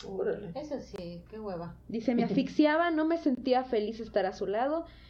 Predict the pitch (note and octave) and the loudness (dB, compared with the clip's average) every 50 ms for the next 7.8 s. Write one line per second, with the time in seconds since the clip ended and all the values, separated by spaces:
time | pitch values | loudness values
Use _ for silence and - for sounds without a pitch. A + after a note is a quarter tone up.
0 | - - - - - B3+ C4 - - D4+ D#4 D#4 F4 F4 D#4+ D#4+ C4 A#3+ A#3+ B3 | -20 -20 -12 -6 -4 -4 -2 4 6 6 6 6 6 4 4 4 2 2 2 0
1 | B3+ B3 B3+ B3 A#3+ A#3 A#3 B3 A#3 A#3 G#3+ G#3 G#3+ G#3+ A3 A#3 A3 - C#4+ E4 | -2 -2 0 0 2 2 2 0 0 -2 -2 0 0 -2 -4 -4 0 2 2 2
2 | F#4+ F#4+ - B3 A3+ A3+ A3 A3 - A3 G#3 - G3 F3+ E3 E3+ E3+ - F#3+ - | 2 0 -2 -2 0 0 0 0 0 -2 0 0 0 0 0 -2 -6 -8 -10 -10
3 | - - - - - - - - - - - - - - - - - - - - | -12 -14 -16 -16 -16 -18 -18 -20 -20 -20 -20 -20 -20 -20 -20 -20 -20 -20 -20 -20
4 | - - - - - C#4 D#4 D4+ - E4 E4+ D#4+ - C4 B3+ C4+ C4+ C#4 C#4 C#4+ | -20 -20 -16 -10 -6 -6 -6 -4 -2 -2 -2 -2 -2 -2 0 0 0 0 0 0
5 | D4 D#4+ D#4 - E4+ D#4+ D#4 D#4 D#4+ D#4+ D4 C4 B3 - - B3+ B3+ C#4 - - | -2 -2 -2 -2 -2 -2 -2 -2 -4 -4 -4 -4 -4 -4 -4 -4 -4 -4 -4 -2
6 | C#4 C4 C4+ C#4 C4+ B3 A3 G#3 A3 B3 A#3+ B3 B3+ - - - - - G#3 G3+ | -2 -2 -2 -2 -2 -2 -4 -4 -6 -6 -6 -6 -8 -10 -12 -18 -16 -12 -10 -8
7 | G#3+ G#3+ G#3+ G#3+ G#3 G#3 G#3 G3+ G3+ G3+ G3+ G3+ G3 G3 G3 F#3+ | -8 -6 -4 -2 -2 -2 -2 -2 -4 -4 -6 -6 -6 -8 -10 -10